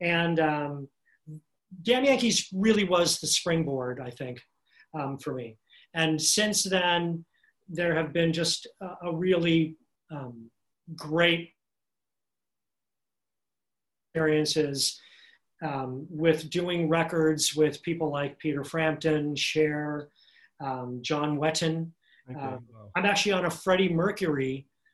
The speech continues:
Speaker 1: uh, album, but he had already passed away, but I played on the tracks. That was really
Speaker 2: Wow.
Speaker 1: cool.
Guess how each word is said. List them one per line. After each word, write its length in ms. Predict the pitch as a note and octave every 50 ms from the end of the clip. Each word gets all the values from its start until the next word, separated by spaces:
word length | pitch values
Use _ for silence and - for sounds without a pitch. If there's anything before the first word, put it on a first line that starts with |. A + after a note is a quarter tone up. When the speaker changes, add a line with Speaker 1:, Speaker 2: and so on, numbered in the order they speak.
| _ _ _ _ -
Speaker 1:
uh, 260 | D3+ C#3 C3 B2+ B2 A#2 B2 - _ _ _ _ _ _ _ _ _ F#3
album, 420 | E3 D#3 D#3 D3+ D#3 D#3 D#3 D#3
but 180 | D#3 D3+ C#3+ C#3+
he 160 | - E3 F3
had 100 | E3 D#3+
already 240 | D3+ C#3+ C#3+ C#3+ C3+
passed 380 | - D3+ C#3+ C3+ - - -
away, 280 | - C#3+ D#3+ D#3 D3 C#3 -
but 100 | C#3 C3+
I 80 | C3+
played 300 | C3 - - D#3+ D3+ D3
on 120 | C3+ C3 C3+
the 60 | C3+
tracks. 520 | - - D3+ C#3 C3 B2+ C#3+ - - -
That 140 | D#3 D3+ D3+
was 180 | D#3+ D3+ - C#3
really 200 | C#3 C3 B2 A2
Speaker 2:
Wow. 60 | A2
Speaker 1:
cool. 280 | - B2 - - -